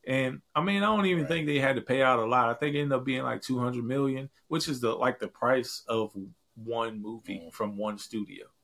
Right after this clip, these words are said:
Speaker 1: You know what I'm saying? So
Speaker 2: Oh, oh, one, one exec,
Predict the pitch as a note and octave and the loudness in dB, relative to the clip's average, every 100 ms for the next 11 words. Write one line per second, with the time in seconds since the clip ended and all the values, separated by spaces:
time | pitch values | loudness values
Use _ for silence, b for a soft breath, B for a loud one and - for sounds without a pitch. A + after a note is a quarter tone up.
0 | _ _ - C3 C3 A#2+ C3+ C3 - C3 | _ _ -2 2 2 2 2 0 0 2
1 | A2+ A2 - - G#2 G#2 - - G2+ F2+ | 4 2 -2 -2 4 4 2 0 2 2
2 | E2 F#2 A2+ A#2+ G#2+ G#2+ B2+ B2+ F#2+ F#2+ | -2 4 8 8 8 6 8 8 4 6
3 | A#2 A#2 | 10 10